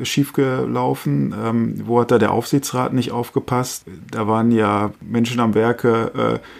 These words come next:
die offenbar sehr genau, äh, wussten, was sie ge-, getan haben. Äh, da wurde ja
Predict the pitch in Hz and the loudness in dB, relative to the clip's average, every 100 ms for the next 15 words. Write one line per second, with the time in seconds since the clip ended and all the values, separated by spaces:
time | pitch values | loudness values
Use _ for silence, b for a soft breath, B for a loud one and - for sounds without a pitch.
0 | B - 113 113 117 104 110 113 110 107 | B -2 0 2 2 4 4 4 4 4
1 | 113 113 117 107 113 - 127 120 120 113 | 4 2 -2 -2 -2 -4 0 0 0 -2
2 | 104 113 113 107 117 113 127 123 120 120 | -4 -4 -4 -2 0 2 2 0 0 0
3 | 120 120 107 101 104 110 110 110 | 0 0 -2 -2 -2 -2 0 0